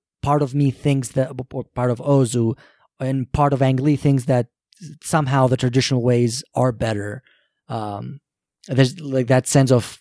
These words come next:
of sadness that we've ha-, we've had to accept this new life, like, all, except, maybe except the, uh, or even the older daughter. All, all of his daughters choose non-traditional parts. The younger daughter doesn't even get married. She gets pregnant and moves in with her boyfriend.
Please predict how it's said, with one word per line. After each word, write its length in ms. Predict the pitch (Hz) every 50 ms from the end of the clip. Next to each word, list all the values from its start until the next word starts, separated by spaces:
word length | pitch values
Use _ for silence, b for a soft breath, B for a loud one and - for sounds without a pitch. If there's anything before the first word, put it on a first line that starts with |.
| _ _ -
of 180 | 113 117 110
sadness 680 | - - - 143 135 139 139 123 120 107 101 104 - -
that 340 | - 120 110 107 110 - - -
we've 360 | 127 127 123 113 104 - -
ha-, 260 | 139 135 131 131 135
we've 220 | 135 131 127 120
had 220 | - 147 151 156 -
to 100 | - 139
accept 580 | 127 - - - - 135 127 - - - -
this 360 | - 131 123 120 - - - - b b b b b b
new 200 | 131 135 147 156
life, 460 | 151 139 131 117 110 110 107 110 - -
like, 240 | 123 123 113 - B B B B B
all, 280 | 147 160 160 160 - B B B B _ -
except, 320 | 143 135 - 190 190 - - b b b b b -
maybe 260 | 147 160 175 185 196
except 360 | 160 - - 170 160 139 -
the, 580 | - 139 131 123 120 113 110 110 113 123 - - _ -
uh, 300 | 127 113 110 113 120 - -
or 140 | 170 196
even 200 | 233 262 240 208
the 100 | 147 127
older 340 | 113 113 135 143 135 127 117
daughter. 480 | 98 104 107 101 104 101 98 104 113 -
All, 240 | - 151 190 214 208
all 180 | - - 175 202
of 80 | 214 196
his 120 | 185 143
daughters 280 | 151 147 147 147 131 -
choose 520 | - - 156 151 151 151 147 131 - -
non-traditional 600 | 135 127 131 135 - 135 127 135 127 - 135 123 123 _
parts. 360 | - 208 226 202 147 117 - -
The 160 | - 131 123
younger 280 | 139 147 156 151 151
daughter 220 | 143 151 147 147 143
doesn't 220 | 135 147 131 135
even 80 | 135 131
get 140 | 131 123 117
married. 360 | 123 139 151 143 127 120 -
She 80 | -
gets 280 | 117 117 110 - - - _ _ _ - - -
pregnant 480 | - 135 143 135 131 127 120 110 104
and 180 | 113 110 107 113
moves 280 | 123 123 120 113 -
in 100 | 123 120
with 100 | 117 113
her 100 | - 110
boyfriend. 540 | 107 120 127 147 147 - 123 117 113 117 120